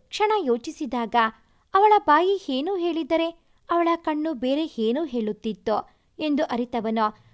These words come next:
ಖುಷಿಯಲ್ಲಿ ಅವನ ತರಗತಿ ಕಡೆ ಹೆಜ್ಜೆ ಹಾಕಿದ್ದ. ಮತ್ತೆ ಪಂಕಜ್ ಅವಳ ಹತ್ತಿರ ಈ ವಿಷಯದ ಬಗ್ಗೆ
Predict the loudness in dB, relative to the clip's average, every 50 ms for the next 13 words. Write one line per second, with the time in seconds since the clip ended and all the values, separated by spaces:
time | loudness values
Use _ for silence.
0 | _ _ _ -2 -2 -2 0 0 0 2 2 2 2 2 0 -2 -2 -4 -6 -4
1 | -4 -6 -6 -4 -4 -4 -2 -4 -4 -6 -6 -6 -4 -4 -4 -4 -4 -4 -6 -6
2 | -6 -6 -8 -8 -6 -6 -10 -10 -10 -10 -8 -2 0 2 2 2 0 -4 _ _
3 | _ _ _ _ _ _ _ _ _ _ _ _ -6 -6 -6 -4 -2 -2 -2 0
4 | 0 -2 0 0 0 0 0 -2 -2 -2 -6 -2 2 4 4 6 4 4 2 0
5 | -2 -4 _ -4 -2 0 -2 -2 0 0 0 0 0 -2 -4 -2 -4 -2 -2 -2
6 | -2 -2 -4 -4 -2 -2 -2 -2